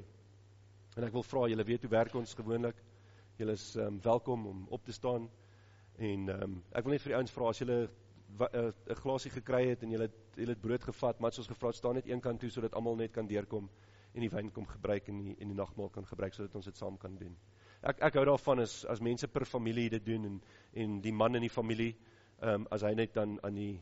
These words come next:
aan die res van sy familie die, die nagmaal kan bedien. Ek, dit, dit is maar net vir my, ek hou net daarvan so. So daarom wil ek vra, die ouens wat almal wat aan my verbind is, kan saam met my,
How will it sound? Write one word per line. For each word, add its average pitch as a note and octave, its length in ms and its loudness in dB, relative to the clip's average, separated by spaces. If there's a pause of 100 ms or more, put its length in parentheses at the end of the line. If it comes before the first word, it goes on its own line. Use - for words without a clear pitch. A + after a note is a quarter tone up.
aan A2 80 0
die G#2+ 80 4
res G#2 160 0
van G#2+ 120 -6
sy G#2+ 160 -2
familie G2 480 -6 (120)
die, G2+ 280 -4
die A2 100 -2
nagmaal G#2 320 -2
kan G2+ 180 -6
bedien. F#2 300 -4 (140)
Ek, G2+ 140 -4 (300)
dit, G2 140 -12 (120)
dit G#2 180 -8
is - 160 -10
maar G#2 140 -2
net G2+ 140 -6
vir G#2 120 -6
my, G2 100 0 (160)
ek F#2+ 100 -6
hou G2 100 -4
net G2 140 -6
daarvan F#2+ 280 -6
so. F2+ 160 -10 (420)
So C3+ 120 2
daarom D3 260 10
wil C#3+ 120 8
ek - 80 -8
vra, D3 240 8
die C#3 80 6
ouens D#3 220 6
wat C#3 120 0
almal D3+ 220 6
wat D3 120 4
aan B2 80 4
my A#2+ 140 6
verbind C3+ 400 4
is, - 160 -4 (540)
kan B2 280 2
saam C3 240 4
met A#2+ 80 0
my, B2 140 6